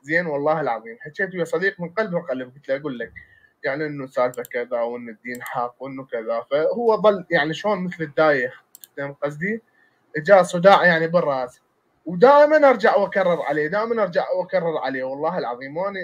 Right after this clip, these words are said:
يعني قلت لك بس شنو يعني كل همي إنه هم أهلي، يعني أح-، أحكي ويا نسوان أخواني، أحكي ويا كذا، يعني هم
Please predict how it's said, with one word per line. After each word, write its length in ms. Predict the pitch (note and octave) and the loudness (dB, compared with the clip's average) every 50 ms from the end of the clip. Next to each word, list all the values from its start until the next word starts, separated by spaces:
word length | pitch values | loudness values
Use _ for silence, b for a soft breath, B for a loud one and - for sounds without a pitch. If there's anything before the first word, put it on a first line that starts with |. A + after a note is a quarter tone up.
| E3 E3 | -6 -4
يعني 300 | D#3 D#3 D#3 D#3 D#3+ F3+ | -4 -4 -6 -8 -10 -12
قلت 120 | F3+ - | -12 -8
لك 160 | D#3+ C3+ C3 - _ _ A2 - - _ _ _ _ _ _ _ | -8 -8 -8 -10 _ _ -20 -20 -20 _ _ _ _ _ _ _
بس 160 | _ D#3+ D#3+ D#3 | _ -6 -6 -6
شنو 280 | - G#3 G#3+ G#3 G3+ | -8 -8 -8 -4 -2
يعني 220 | F3 D3+ E3 E3+ E3 | -2 -2 -4 -6 -6
كل 160 | - G#3+ F#3+ | -8 -8 -6
همي 380 | F3 F#3 F#3 E3 D3+ C#3+ C3+ | -6 -6 -6 -6 -6 -8 -8
إنه 200 | C3 C#3+ D3 D3 | -8 -10 -10 -12
هم 240 | D3 D3+ F3 E3 D#3 | -10 -10 -8 -6 -6
أهلي، 420 | C#3 C3+ D3+ D#3 D3 C#3 A#2+ A2+ A2+ | -4 -4 -4 -4 -6 -8 -12 -14 -12
يعني 220 | A2 A2+ A2+ A2+ A2+ A#2+ - - | -12 -12 -12 -14 -16 -16 -16 -16
أح-، 200 | - - - - | -16 -14 -10 -8
أحكي 260 | E3 E3 - - - B2+ | -8 -8 -10 -14 -14 -12
ويا 100 | B2 B2 | -12 -12
نسوان 340 | B2 - _ B2+ B2+ B2 | -14 -12 _ -10 -8 -8
أخواني، 500 | B2 - - B2+ B2+ B2+ B2 B2+ B2 B2 | -8 -10 -8 -8 -6 -6 -6 -6 -8 -8
أحكي 220 | C3+ - - _ B2 | -8 -10 -14 _ -12
ويا 120 | B2 B2+ | -12 -12
كذا، 380 | B2 - C3 B2+ B2+ C3 B2+ B2+ | -10 -6 -6 -4 -4 -2 -2 -2
يعني 200 | C3 C3 D3 E3+ | -4 -4 -6 -8
هم 320 | G3 G3+ F#3 D3 C#3 B2+ | -10 -10 -8 -8 -8 -8